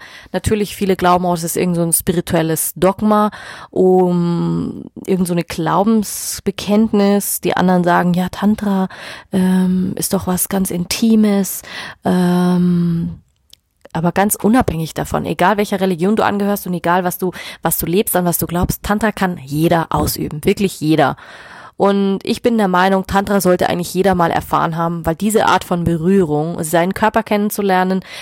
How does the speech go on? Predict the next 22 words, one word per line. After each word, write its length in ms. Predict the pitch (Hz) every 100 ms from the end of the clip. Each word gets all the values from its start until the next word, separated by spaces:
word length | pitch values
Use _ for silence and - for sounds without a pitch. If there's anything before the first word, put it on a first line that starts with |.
| -
sich 260 | - 190 -
selber 360 | 208 269 254
erstmal 380 | - 165 - 143
auch 160 | - -
kennenzulernen, 720 | 165 160 160 165 156 165 185 - - -
das 160 | 180
ist 160 | 196 -
was 140 | 170
unglaublich 720 | - 196 196 180 165 - 165 -
Schönes. 520 | 170 156 151 - - - - - - - - - -
Tantra 340 | - 208 - 180
hat 140 | 190
verschiedene 540 | - - 240 269 262 247 - - -
Richtungen 500 | 196 254 254 226 220
oder, 360 | 185 180 175 -
ähm, 220 | 170 165
aus 140 | 165 -
der 120 | -
indischen 340 | 214 208 185
Philosophie 600 | - 175 165 165 - 202
und 100 | 190
Religion 640 | 170 170 160 160 175 240